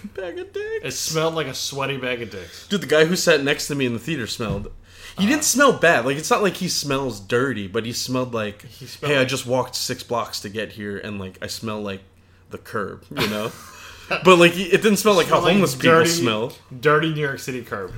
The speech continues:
Speaker 1: Like, it smelled like he showered, but then walked to get there, and then, like,
Speaker 2: Which it
Speaker 1: the sweat and his laundry detergent came through, and it
Speaker 2: That's
Speaker 1: smelled
Speaker 2: it.
Speaker 1: like the
Speaker 2: No
Speaker 1: curb.
Speaker 2: one, no one wants to smell that shit.
Speaker 1: I hate the summer in New York, man.
Speaker 2: I
Speaker 1: Everyone loves this shit. Fuck it.
Speaker 2: Nah, it smells like,
Speaker 1: I read a
Speaker 2: like,
Speaker 1: Vice art-, news
Speaker 2: it
Speaker 1: article.
Speaker 2: smells like bullshit.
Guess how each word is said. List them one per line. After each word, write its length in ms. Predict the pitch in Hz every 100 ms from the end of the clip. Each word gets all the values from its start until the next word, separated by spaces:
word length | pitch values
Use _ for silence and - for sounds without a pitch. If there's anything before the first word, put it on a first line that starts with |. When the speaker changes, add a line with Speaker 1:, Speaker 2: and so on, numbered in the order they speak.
| -
Speaker 1:
Like, 100 | 208
it 80 | 208
smelled 220 | 226 233
like 120 | 226
he 160 | - 190
showered, 440 | - 165 180 185
but 120 | 151
then 240 | 139 131 113
walked 380 | 135 123 -
to 120 | - 123
get 240 | 113 127
there, 220 | 143 147
and 180 | 120 120
then, 160 | 117 113
like, 100 | 147
Speaker 2:
Which 180 | 147 -
it 260 | 151 -
Speaker 1:
the 120 | - 127
sweat 480 | - 127 123 123 -
and 260 | 131 120 117
his 220 | 123 117
laundry 280 | 117 117 107
detergent 640 | 101 98 101 101 87 101
came 220 | - 98
through, 240 | 95 98 92
and 140 | 95
it 40 | 104
Speaker 2:
That's 120 | -
Speaker 1:
smelled 180 | 113 117
Speaker 2:
it. 40 |
Speaker 1:
like 120 | 104
the 60 | 107
Speaker 2:
No 60 | 143
Speaker 1:
curb. 80 |
Speaker 2:
one, 140 | 151 147
no 120 | 156
one 140 | 143
wants 160 | 110 95
to 80 | -
smell 220 | - 92
that 140 | 87 82
shit. 240 | - 90 85
Speaker 1:
I 40 |
hate 220 | 104 123 120
the 80 |
summer 380 | 101 110 98 98
in 100 | 98
New 60 | 101
York, 260 | 95 98 -
man. 280 | 98 95 -
Speaker 2:
I 40 |
Speaker 1:
Everyone 280 | 123 131 117
loves 200 | 113 113
this 80 | 120
shit. 340 | - 135 113
Fuck 300 | - 120 117
it. 200 | 90 - _ - - 147
Speaker 2:
Nah, 60 | - -
it 60 |
smells 220 | - 113 107
like, 100 | 98 - - - -
Speaker 1:
I 60 |
read 160 | 127 151
a 40 |
Speaker 2:
like, 80 | 135
Speaker 1:
Vice 240 | 120 123 -
art-, 240 | 123 127
news 260 | 127 123 127
Speaker 2:
it 40 |
Speaker 1:
article. 200 | 131 139
Speaker 2:
smells 160 | 160 131
like 180 | 120 98
bullshit. 500 | 113 117 - 90